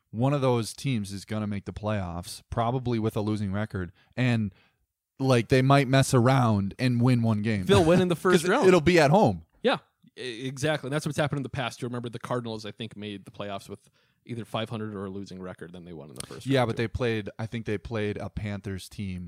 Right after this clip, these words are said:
Speaker 1: with a hurt Cam Newton.
Speaker 2: Shh. Hey, don't
Speaker 1: It was the Cardinals, I think.
Speaker 2: Quit using facts. Yes. Okay, Kyle. <laughs> Hey, what is your bold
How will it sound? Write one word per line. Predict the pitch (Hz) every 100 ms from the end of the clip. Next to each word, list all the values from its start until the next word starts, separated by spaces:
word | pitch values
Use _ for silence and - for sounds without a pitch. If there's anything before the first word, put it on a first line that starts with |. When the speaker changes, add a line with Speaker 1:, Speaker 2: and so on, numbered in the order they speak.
| 92
Speaker 1:
with | 104
a | 101
hurt | - 107 98 -
Cam | 101 90 87
Newton. | 92 92 85
Speaker 2:
Shh. | 82 - _ -
Hey, | 120 101 64
don't | - 117
Speaker 1:
It |
was | 95
the | 101
Cardinals, | - 90 82 80
I | 82
think. | 85 87 _ _ _
Speaker 2:
Quit | - - _ _ _
using | 113 98 80 76 -
facts. | - - - -
Yes. | 107 - - -
Okay, | 151 143
Kyle. | 156 131 143
<laughs> | 208 185 - -
Hey, | 151 180 123 -
what | 117 143 -
is | 175 143
your | 147 151
bold | 135 120 143 180 165